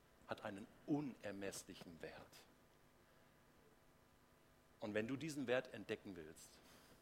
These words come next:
lies diese Worte. Fang an, heute. Heute ist Start der Serie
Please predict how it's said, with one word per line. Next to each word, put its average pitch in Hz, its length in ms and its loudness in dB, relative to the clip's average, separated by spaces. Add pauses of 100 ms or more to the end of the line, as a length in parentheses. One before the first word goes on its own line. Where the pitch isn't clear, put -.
(920)
lies 120 300 2
diese 107 260 -4
Worte. 113 280 -6 (880)
Fang 107 300 8
an, 87 140 0 (420)
heute. 104 340 6
Heute 120 220 10
ist 123 100 2
Start 123 300 6
der 135 80 2
Serie 110 360 0